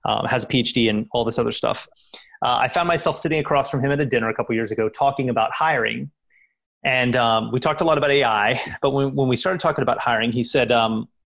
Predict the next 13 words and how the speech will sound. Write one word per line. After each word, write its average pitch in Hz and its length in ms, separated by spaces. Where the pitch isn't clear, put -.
"You 143 80
know, 143 120
for 135 140
years, 127 460
for - 240
twenty-five 151 400
years, 123 220
I've 107 100
run 120 120
my 117 100
company, 107 480
and, 117 480
um, 107 480